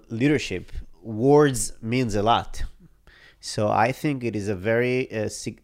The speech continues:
significant damage that was already made by the foreign, uh, minister of Israel, Yair Lapid. And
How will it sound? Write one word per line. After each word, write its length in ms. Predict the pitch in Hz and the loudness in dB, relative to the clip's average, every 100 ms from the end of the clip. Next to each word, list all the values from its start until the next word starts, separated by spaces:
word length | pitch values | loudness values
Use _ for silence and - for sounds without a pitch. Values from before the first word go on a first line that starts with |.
| - | -16
significant 840 | - 95 110 113 - 123 110 95 | -10 -6 -6 -6 -6 -6 -6 4
damage 420 | 143 151 113 95 | 6 6 2 0
that 240 | 120 - - - - - - | -2 -4 -8 -20 -20 -20 -10
was 300 | 135 123 107 | -2 -2 0
already 460 | - 165 165 151 127 | 6 6 8 6 6
made 480 | 123 151 110 - - - _ _ _ _ - | 6 4 4 -2 -18 -20 _ _ _ _ 0
by 120 | 113 | 2
the 120 | 110 | 0
foreign, 560 | - 143 135 135 131 131 _ _ _ _ _ | 0 2 6 6 2 -4 _ _ _ _ _
uh, 100 | 113 | -6
minister 400 | 107 127 131 - | -2 -2 -2 -2
of 160 | 113 110 | 0 0
Israel, 240 | 156 135 | 0 -2
Yair 200 | 95 101 | -2 -2
Lapid. 320 | 107 - 131 92 _ _ _ _ - - _ - _ _ | -2 -4 -6 -8 _ _ _ _ -20 -20 _ -20 _ _
And 540 | - 110 107 104 104 | -4 0 2 0 -2